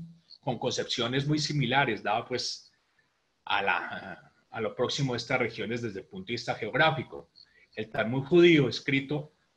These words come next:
en los siglos dos y cuatro después de Cristo, se anota, "Una mujer menstruante es impura por siete días y tiene que realizar un ritual de impureza, aun si, si ella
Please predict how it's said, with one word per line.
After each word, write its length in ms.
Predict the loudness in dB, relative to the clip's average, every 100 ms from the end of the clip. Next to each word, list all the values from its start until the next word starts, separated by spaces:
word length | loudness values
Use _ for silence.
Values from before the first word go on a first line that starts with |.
| _ _
en 140 | -4 0
los 160 | 0
siglos 600 | 0 0 2 0 -4 -14 _
dos 520 | 2 6 6 2 -8 -12
y 140 | -6
cuatro 380 | 4 4 4 -4
después 280 | -4 -2 -2
de 140 | 2
Cristo, 440 | 4 4 2 -6 -10 _ _ _
se 180 | -4 0
anota, 340 | 2 0 -2
"Una 200 | -6 -2
mujer 320 | -2 0 -2
menstruante 640 | -2 -4 0 2 2 0 -4
es 140 | -2
impura 520 | -2 2 6 4 4 -6 _ _
por 140 | -6
siete 400 | -2 -2 0 2
días 480 | 4 6 4 0 -10 _ -10
y 160 | -8
tiene 280 | -2 0 2
que 120 | 2
realizar 380 | 2 2 0 0
un 120 | 2
ritual 460 | 2 2 2 4 4
de 60 | 4
impureza, 800 | 0 -2 2 4 4 0 -4 -14 _
aun 240 | -2 0 0
si, 480 | 0 0 0 -2 _ _ _
si 340 | -8 -6 -2 4
ella 480 | 4 4 0 -2